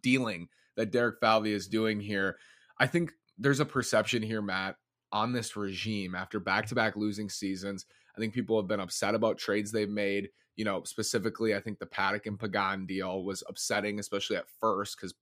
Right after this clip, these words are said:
Rogers was crushing it in San Diego. Do you think that this is gonna further that kind of vitriol from fans who think that Derek Falvey and Thad Levine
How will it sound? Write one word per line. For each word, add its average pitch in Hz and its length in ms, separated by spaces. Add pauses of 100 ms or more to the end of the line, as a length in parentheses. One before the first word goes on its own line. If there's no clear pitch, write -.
(220)
Rogers 95 400
was 90 140
crushing 101 400
it 87 160 (160)
in 101 100
San 101 240
Diego. 90 540 (960)
Do 127 100
you 135 60
think 175 180
that - 160
this 131 220
is 123 100
gonna 117 160
further 110 600
that 95 300 (760)
kind 117 220
of 95 80
vitriol 95 540
from 98 200
fans 98 500
who 107 200
think 95 320
that 92 180
Derek 101 240
Falvey 95 280
and 90 100
Thad 92 240
Levine 95 420